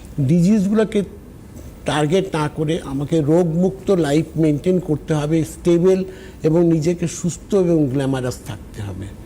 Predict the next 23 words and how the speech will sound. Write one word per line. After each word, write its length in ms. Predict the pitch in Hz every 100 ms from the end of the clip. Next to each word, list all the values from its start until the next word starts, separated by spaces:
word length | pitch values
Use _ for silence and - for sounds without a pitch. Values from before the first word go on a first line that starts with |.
| - -
সেই 220 | - 185 190
রাস্তাগুলোকে 680 | 160 - 202 196 220 214 226
ধরতে 380 | 165 175 -
হবে, 220 | 170 127 123
যেটা 280 | 143 170
রঙ্গোলি 420 | 160 151 156 170 185
আয়ুর্বেদ 420 | 170 165 170 175
আজকে 380 | - - - 170
আপনাদেরকে 540 | 143 165 156 147 160
দেখিয়েছে। 560 | 135 135 165 139 127 101 - - - -
আজকে 320 | 147 - 196
রঙ্গোলি 380 | 180 175 190 196
আয়ুর্বেদিকে 440 | 185 180 175 180
যে 160 | 160 175
সাকসেস 540 | 175 156 - 185 170
রেট 200 | 165 165
আছে, 260 | 151 - 135
সেটা 240 | - 156
কিন্তু 420 | 151 170 151 170 160 - - -
আপনারা 380 | - - 165 165
এমনি 320 | 156 156 160
এমনি 240 | 160 160 160
পাননি। 500 | 160 131 127 117